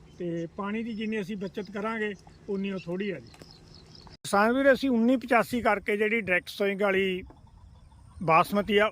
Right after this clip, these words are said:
ਉਹ ਇੱਥੇ ਬੀਜੀ ਆ ਤੇ ਇਹਨੂੰ ਅਸੀਂ ਲੇਜ਼ਰ ਕਰਾਹੇ ਨਾਲ ਸਾਰਾ ਪੱਧਰ ਕਰਿਆ। ਤੇ ਉਹਨਾਂ ਖੂੰਜੇ ਨੇ ਜਿਹੜੇ, ਇਹਨਾਂ ਦੇ ਵਿੱਚੋਂ ਫੂਸ ਵਗੈਰਾ ਆ ਗਿਆ। ਕਿਸਾਨ ਵੀਰੋ, ਇਹ ਫੂਸ ਵਗੈਰਾ ਜਿਹੜਾ ਕੱਢਣਾ ਬੜਾ ਜ਼ਰੂਰੀ ਆ, ਨਹੀਂ ਤਾਂ ਇਹ ਸਾਰਾ ਜੀਰੀ ਨੂੰ ਨਾ ਦੱਬ ਲੂਗਾ ਜਦੋਂ ਉੱਗੂਗੀ। ਤੇ ਫਿਰ ਅਸੀਂ ਇਹਦੇ 'ਚ ਕਿਤੇ ਕਿਤੇ ਪਾਣੀ ਹੈਗਾ,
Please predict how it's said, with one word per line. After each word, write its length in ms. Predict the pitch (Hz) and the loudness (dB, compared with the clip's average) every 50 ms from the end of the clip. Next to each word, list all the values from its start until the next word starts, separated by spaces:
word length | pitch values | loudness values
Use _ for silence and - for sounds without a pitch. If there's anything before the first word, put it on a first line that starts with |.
| - - | 2 4
ਉਹ 100 | 214 220 | 4 4
ਇੱਥੇ 200 | - - 202 190 | 4 2 -2 -4
ਬੀਜੀ 320 | 156 147 120 104 131 131 | -2 -4 -8 -6 -6 -6
ਆ 80 | 117 - - - - - - - - - - - - - - - - - - - - | -6 -6 -10 -16 -20 -20 -20 -20 -20 -20 -20 -20 -20 -20 -20 -20 -20 -20 -10 -4 2
ਤੇ 100 | 190 196 | 4 6
ਇਹਨੂੰ 180 | 220 254 254 | 6 6 6
ਅਸੀਂ 140 | 247 - 269 254 | 4 4 4 4
ਲੇਜ਼ਰ 320 | 226 208 226 269 285 285 | 6 6 8 6 4 4
ਕਰਾਹੇ 380 | 277 262 240 247 247 208 226 247 | 2 2 2 4 4 6 4 4
ਨਾਲ 180 | 247 240 240 220 | 4 2 0 0
ਸਾਰਾ 300 | - 240 226 233 262 262 | 2 2 4 4 4 4
ਪੱਧਰ 300 | 254 - 226 214 262 262 | 2 0 2 2 2 4
ਕਰਿਆ। 360 | 240 262 233 226 226 226 214 175 - - - - - - - - - _ - - - - - - - - - - | 4 4 6 6 6 6 4 0 -6 -18 -20 -20 -20 -20 -20 -20 -20 _ -20 -20 -20 -20 -20 -20 -20 -12 -2 2
ਤੇ 60 | 240 | 4
ਉਹਨਾਂ 220 | 240 269 302 302 247 | 4 6 4 4 2
ਖੂੰਜੇ 320 | - 214 214 220 220 240 269 | 0 0 0 2 4 4 4
ਨੇ 100 | 285 294 | 4 4
ਜਿਹੜੇ, 240 | 285 277 277 285 285 | 4 4 4 4 4
ਇਹਨਾਂ 180 | 285 294 302 294 | 4 4 2 2
ਦੇ 80 | 285 | 0
ਵਿੱਚੋਂ 240 | 277 269 226 277 262 | 0 0 0 -2 -2
ਫੂਸ 300 | - - 240 226 214 175 202 | -2 -2 -4 -4 -4 -4 -4
ਵਗੈਰਾ 280 | 254 214 226 226 226 | -2 0 2 4 4
ਆ 100 | 214 196 | 4 4
ਗਿਆ। 140 | 170 165 170 | 4 2 0
ਕਿਸਾਨ 360 | 151 - - - 196 202 202 | -2 -4 -4 -2 -2 -2 0
ਵੀਰੋ, 180 | 208 240 247 254 | 0 2 2 2
ਇਹ 60 | 247 | 2
ਫੂਸ 320 | - - - 208 196 185 - | 0 -2 -6 -6 -6 -6 -6
ਵਗੈਰਾ 280 | 240 226 226 226 226 226 | -4 0 0 2 2 2
ਜਿਹੜਾ 160 | 226 247 240 | 2 0 -2
ਕੱਢਣਾ 320 | - 220 190 220 240 254 | -2 -4 -4 -2 -2 0
ਬੜਾ 200 | 233 220 202 202 | 0 0 0 0
ਜ਼ਰੂਰੀ 360 | 202 190 214 196 196 208 208 | 0 0 -2 -2 0 0 2
ਆ, 120 | 208 208 180 - - - _ _ - - - | 2 0 -2 -4 -12 -20 _ _ -14 -6 -2
ਨਹੀਂ 180 | 202 202 220 | 0 0 2
ਤਾਂ 140 | 202 240 233 | 4 4 2
ਇਹ 60 | 247 | 2
ਸਾਰਾ 340 | 233 - 220 220 233 254 277 | 2 0 0 2 2 4 2
ਜੀਰੀ 340 | 247 202 220 208 202 214 220 | 0 0 -4 -4 -4 -4 -4
ਨੂੰ 120 | 226 240 262 | -2 -2 0
ਨਾ 100 | 320 330 | 0 0
ਦੱਬ 280 | 277 240 208 196 170 | 0 0 -2 0 0
ਲੂਗਾ 260 | 208 208 220 196 208 190 196 - - 240 | -2 -2 0 0 0 -2 -4 -8 -16 -10
ਜਦੋਂ 240 | 175 185 175 185 180 | -8 -6 -4 -4 -4
ਉੱਗੂਗੀ। 400 | 160 139 160 170 156 147 160 151 - - _ - - - - - - - - - | -4 -6 -6 -6 -6 -6 -8 -8 -10 -14 _ -20 -20 -20 -20 -20 -20 -8 -2 0
ਤੇ 100 | 208 208 | 2 2
ਫਿਰ 280 | - 226 247 262 277 | 4 6 6 6 6
ਅਸੀਂ 180 | 254 202 269 277 | 4 2 4 4
ਇਹਦੇ 220 | 285 285 285 294 | 6 6 4 2
'ਚ 60 | 262 269 | 0 -4
ਕਿਤੇ 220 | - 294 359 381 | -6 -4 -4 -4
ਕਿਤੇ 220 | 320 349 285 302 | -2 0 0 0
ਪਾਣੀ 380 | 277 - - 247 240 233 233 202 | 0 2 2 2 2 2 2 2
ਹੈਗਾ, 320 | 185 196 190 208 233 247 | 2 2 2 4 4 4